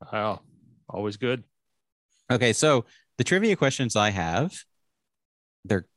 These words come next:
Speaker 2: gonna come from the three episodes we discussed, but they're just gonna simply focus on the Irish aspects of those episodes. And there's going to be some random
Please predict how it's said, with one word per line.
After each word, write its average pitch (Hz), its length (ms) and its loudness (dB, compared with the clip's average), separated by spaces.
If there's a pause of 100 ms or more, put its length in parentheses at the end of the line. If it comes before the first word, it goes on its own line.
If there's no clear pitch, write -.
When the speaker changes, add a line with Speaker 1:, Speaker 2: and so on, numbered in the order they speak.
Speaker 2:
gonna 113 140 2
come 123 160 2
from 120 120 0
the 107 80 2
three 110 180 2
episodes 98 400 0
we 98 100 0
discussed, 92 580 -2
but 98 200 0 (580)
they're 104 240 0 (100)
just - 220 -2
gonna 104 140 0
simply 117 360 0
focus 98 480 -2
on 87 380 -4 (160)
the 87 280 -4
Irish 87 540 -4 (240)
aspects 85 440 -4
of 82 60 -8
those 80 180 -6
episodes. - 580 -4 (880)
And 90 420 -2
there's 90 140 0
going 98 160 2
to 90 60 0
be 87 140 -2
some 85 360 -4
random 80 580 -2